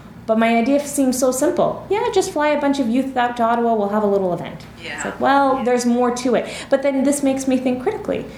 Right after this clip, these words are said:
Speaker 1: 'cause now if I'm thinking of an idea, I'll be like, "Okay, well, if I do want this idea, what are some of the expenses? What are some of the repercussions? What are some of the other things I'm gonna have to think about?" And so,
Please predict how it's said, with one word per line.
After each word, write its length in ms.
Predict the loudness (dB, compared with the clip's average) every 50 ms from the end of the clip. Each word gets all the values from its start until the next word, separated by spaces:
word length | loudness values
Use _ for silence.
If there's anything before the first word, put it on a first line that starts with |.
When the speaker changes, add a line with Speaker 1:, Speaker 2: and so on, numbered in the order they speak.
| -18 -6 -2
Speaker 1:
'cause 160 | -2 0 2
now 340 | 2 2 2 2 2 0 0
if 80 | 0
I'm 140 | 0 0 0
thinking 320 | 0 0 -2 0 2 0 0
of 80 | 2 0
an 80 | 0
idea, 400 | 0 0 -2 0 0 0 2 2
I'll 140 | 2 2 2 2
be 80 | 2
like, 180 | 2 2 0 0
"Okay, 420 | -2 -4 -2 -2 -2 -2 -2 -4 -4
well, 200 | 0 2 2 2
if 160 | 0 0 -2 -2
I 100 | -2 -2
do 220 | 0 0 0 2
want 240 | 2 0 -2 -2 -4
this 160 | -6 -8 -4
idea, 540 | -4 -4 -4 -4 -4 -4 -4 -4 -4 -6 -6 -10 -14 -18 -16 -6
what 240 | -2 0 2 2 4
are 100 | 2 2
some 220 | 0 0 -2 0 0
of 80 | 0
the 120 | 2 0 0
expenses? 600 | 0 -2 -4 -2 0 0 0 0 -2 -4 -4 0
What 140 | 0 2
are 80 | 2 2
some 180 | 0 0 0 0
of 60 | 2
the 80 | 2
repercussions? 720 | 2 0 0 -2 -6 -8 -6 -8 -6 -6 -4 -4 -4 -4 0
What 120 | 2 2
are 80 | 2 2
some 180 | 2 2 2
of 60 | 2 2
the 100 | 2 0 0
other 240 | -2 0 0 0 0
things 340 | 0 0 2 2 2 2 2
I'm 120 | -2 -2
gonna 160 | -2 -2 -2
have 200 | -2 -4 -6 -6
to 60 | -8 -6
think 240 | -4 -4 -4 -4
about?" 240 | -6 -8 -8 -8 -10 -12 -14 -14 -14 -14 -14 -4 0
And 280 | 2 2 4 2 2
so, 380 | 2 2 4 4 4 2 0 -6